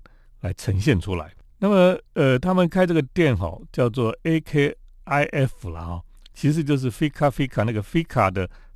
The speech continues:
倒过来的写-，写法啦哈。那么，呃，A K I F说在阿拉伯的话里面哈，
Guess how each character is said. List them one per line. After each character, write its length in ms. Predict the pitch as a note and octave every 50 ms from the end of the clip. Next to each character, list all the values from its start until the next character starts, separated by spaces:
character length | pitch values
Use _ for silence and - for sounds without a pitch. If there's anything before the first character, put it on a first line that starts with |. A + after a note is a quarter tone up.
| - -
倒 120 | - D3+ A#2
过 220 | G#2 - B2+ G2+
来 140 | F2 D#2 E2+
的 100 | F2+ F2+
写-， 360 | - - - - F2+ F#2+ -
写 320 | - - - - G2+ A2 A#2+
法 220 | - - E2 D#2+
啦 80 | F2 E2+
哈。 160 | F2 E2 D#2 - - - - - - - - - - - - - - - - - -
那 120 | D3 C#3
么， 100 | D3+ D3+ D3 C#3+ C#3+ C#3 C#3 - -
呃 500 | - D#3 C3 A#2+ A#2 A2+ A2+ G#2+ G#2+ - - - - - - - - - - - - - -
，A 140 | - G#3+
K 160 | F#3 - G#3 G#3+
I 260 | - F#3+ F#3 F#3+ F#3+ F3+
F 200 | C#3+ - - G#2
说 200 | - C#3 C3+ C3+
在 260 | C3 D3 C3+ A#2+ - -
阿 180 | - G#3+ C#3+ C#3+
拉 160 | D3+ D3 D3
伯 160 | C#3 A2+ G2+
的 100 | G2+ A2+
话 260 | - - D#3 C#3 A2+
里 100 | F#2 F#2+
面 220 | F2+ A2 G#2 F2+ E2+
哈， 140 | E2+ E2